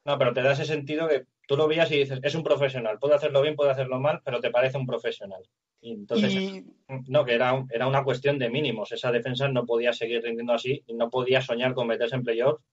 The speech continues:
Speaker 1: defendiendo como lo estaban haciendo.
Speaker 2: Mm, por eso quizás es una de las, eh, también objetivos del club, mm, reforzar esa línea defensiva. Han renovado hace dos días a Romney,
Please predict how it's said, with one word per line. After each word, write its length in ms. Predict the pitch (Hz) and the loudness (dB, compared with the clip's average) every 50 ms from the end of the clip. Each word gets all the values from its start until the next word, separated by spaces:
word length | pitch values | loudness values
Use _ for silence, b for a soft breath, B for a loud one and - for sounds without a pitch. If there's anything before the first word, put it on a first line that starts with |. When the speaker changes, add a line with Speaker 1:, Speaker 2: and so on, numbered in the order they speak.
| _ _ | _ _
Speaker 1:
defendiendo 460 | 123 120 120 117 110 117 123 135 131 | -4 -2 -2 -2 -2 0 0 0 0
como 140 | 127 123 117 | 0 0 -2
lo 60 | 110 | -2
estaban 280 | - - 117 113 107 | 0 0 0 0 0
haciendo. 380 | 104 - 123 143 135 117 - - _ _ _ _ _ _ _ _ _ | -2 -4 -6 -6 -6 -6 -8 -10 _ _ _ _ _ _ _ _ _
Speaker 2:
Mm, 140 | 180 165 165 | -6 -6 -4
por 180 | - 170 170 175 | -2 0 0 0
eso 160 | 170 208 185 | 0 -2 -2
quizás 320 | 190 180 - 214 196 185 | -2 0 2 2 2 2
es 40 | 175 | -2
una 240 | 160 196 196 196 190 | -4 -2 0 2 2
de 100 | 185 180 | 2 2
las, 600 | 180 175 175 170 165 165 165 160 165 170 - - _ _ | 4 4 4 4 4 4 4 2 0 -2 -4 -10 _ _
eh, 300 | 190 180 170 170 165 165 | -2 0 2 2 4 4
también 540 | - 165 165 170 180 180 190 190 190 196 190 | 4 6 6 6 6 6 6 6 6 4 6
objetivos 520 | - 185 170 170 180 165 220 214 202 190 180 - _ _ | 6 4 4 4 2 4 4 6 6 4 2 0 _ _
del 260 | - 165 170 175 170 | 2 4 4 4 4
club, 340 | 175 190 202 214 233 226 226 - | 4 4 6 6 4 2 0 2
mm, 160 | 175 165 160 | 4 4 4
reforzar 400 | 180 165 - 170 160 - 185 180 | 4 0 -2 -4 -4 -2 -4 -4
esa 160 | 180 170 185 | -2 -2 -2
línea 200 | 185 185 180 180 | 0 0 0 -2
defensiva. 480 | 175 156 180 180 165 208 208 233 240 233 - _ _ _ | -4 -6 -8 -8 -6 -4 -4 -4 -4 -6 -10 _ _ _
Han 160 | - 190 202 | -6 -4 -2
renovado 600 | 214 220 220 208 202 202 202 202 196 196 196 196 | -2 -2 -2 -2 0 0 0 0 0 -2 -6 -6
hace 240 | 202 190 - - 208 | -8 -8 -8 -10 -12
dos 200 | 196 190 180 165 | -12 -12 -12 -12
días 320 | 196 202 196 196 190 190 175 180 | -12 -10 -8 -6 -6 -6 -8 -6
a 420 | 196 185 185 180 180 180 175 175 | -6 -4 -4 -2 -2 -2 -4 -4
Romney, 500 | 170 175 214 226 233 233 240 285 330 - | -4 -6 -6 -6 -4 -4 -4 -6 -8 -10